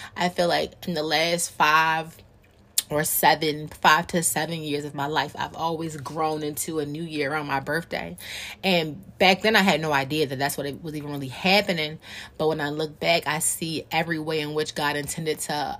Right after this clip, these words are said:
help me to become that new in a phase that went along with my birthday. So I'm really just learning to create the space to be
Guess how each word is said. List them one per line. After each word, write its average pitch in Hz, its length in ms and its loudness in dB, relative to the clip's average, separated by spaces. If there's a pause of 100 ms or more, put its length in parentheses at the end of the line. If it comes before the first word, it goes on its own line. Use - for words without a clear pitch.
help - 340 4
me 175 160 -2
to 175 160 -4
become 196 440 -2
that 165 220 2
new 170 580 4 (580)
in 180 140 0
a 165 100 0
phase 156 460 0
that 151 220 -2
went 151 140 -6
along 151 260 -6
with 151 180 -14
my 143 120 -4
birthday. 151 540 -6 (1600)
So - 140 -4
I'm 262 160 2
really 247 220 4
just 208 240 -2
learning 196 260 2
to 190 120 -4
create 175 400 -4
the 165 100 -6
space 180 760 -4 (600)
to 175 380 0
be 156 640 -6